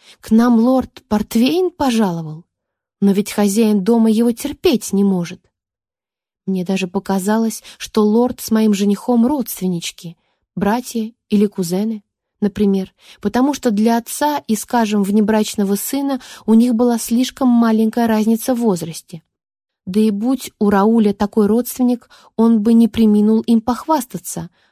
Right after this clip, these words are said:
До того он любит всячески подчеркивать свой солидный статус.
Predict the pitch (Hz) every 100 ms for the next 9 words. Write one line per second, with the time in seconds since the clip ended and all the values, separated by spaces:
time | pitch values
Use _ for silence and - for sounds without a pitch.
0 | _ _ _ _ _ 208 - 202 240 302
1 | 220 214 214 - - 226 202 185 - 190
2 | 202 202 - 254 254 - 196 - 202 202
3 | - 208 196 180 202 - 190 165 - -